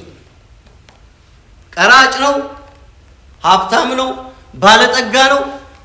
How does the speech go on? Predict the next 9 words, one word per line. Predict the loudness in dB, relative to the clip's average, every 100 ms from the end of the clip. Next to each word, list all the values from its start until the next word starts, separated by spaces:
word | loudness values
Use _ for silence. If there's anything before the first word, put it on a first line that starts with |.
| -12
ብዙ | -2 2 4
ነገር | 4 4 4
አለው። | 4 4 2 0 -4 -14 -2
ግን | 2 4
የጎደለው | 4 4 4 0 0 4 6 6
ነገር | 4 2 2 2
ነበር | 0 2 0
ይላል። | 0 0 2
ወደ | 2